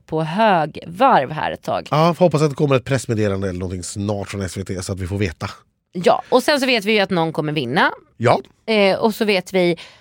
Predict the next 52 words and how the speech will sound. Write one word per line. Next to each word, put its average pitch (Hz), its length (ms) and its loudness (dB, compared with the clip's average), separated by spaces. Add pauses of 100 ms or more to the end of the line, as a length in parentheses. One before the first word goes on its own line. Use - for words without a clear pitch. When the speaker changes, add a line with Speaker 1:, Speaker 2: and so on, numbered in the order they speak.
(160)
Speaker 1:
att - 400 -10
det - 240 -6
säkert 170 560 -2
kommer 175 300 0
vara 156 340 4
en 147 680 -4
flagg-, 156 400 -4
flaggparad. 175 1000 0 (140)
Speaker 2:
Det 104 60 -6
brukar 113 280 0
det 113 80 0
ju 131 60 2
vara. 143 380 -2
Speaker 1:
Ja. 254 340 0 (240)
Speaker 2:
Ja, 165 140 4
det 214 60 4
blir 220 320 0
ändå, 190 260 6 (240)
ändå 233 280 4
spännande 190 360 4
att 175 60 0
se 180 80 2
hur 160 100 4
man 156 140 2
lägger 143 180 2
upp 135 180 2
det 135 60 -2
här 123 140 2
nu, 117 80 0
om 117 180 2
man 127 160 2
liksom 117 320 -2 (600)
lyckas 160 680 0
få 160 220 2
ihop 151 520 2
något 127 340 -2
program 113 500 0
som 120 300 -4 (460)
inte 165 400 2
känns 123 500 -2
så - 100 -2
där 127 180 2
lösryckt 170 720 0
som 160 120 0
alla 143 180 2
Speaker 1:
Jag 107 80 0
Speaker 2:
programmen 262 240 4
Speaker 1:
har 349 80 6
hört 359 80 4
Speaker 2:
har - 80 2
gjort 311 60 4
Speaker 1:
någonting 339 420 2